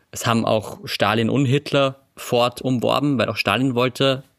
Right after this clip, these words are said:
äh, die fordistische Produktionsweise in die S U bringen. Aber die hat halt Ford nicht so toll gefunden und sich für das Hitler-Regime entschieden.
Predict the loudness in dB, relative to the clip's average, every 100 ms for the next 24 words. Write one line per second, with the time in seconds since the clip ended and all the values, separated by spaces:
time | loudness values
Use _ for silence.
0 | -4 -2 -2 -4 -4 -4 -4 -2 -2 0
1 | 0 2 2 2 0 0 -2 0 2 0
2 | 0 -2 0 2 2 0 -4 -20 -20 -20
3 | -12 -4 2 2 2 2 0 0 0 0
4 | -4 0 -2 0 -2 0 0 2 2 0
5 | 0 0 -4 -14 -18 -18 -20 -20 _ -2
6 | -2 -2 0 0 0 -2 -2 0 2 2
7 | 2 2 0 0 0 0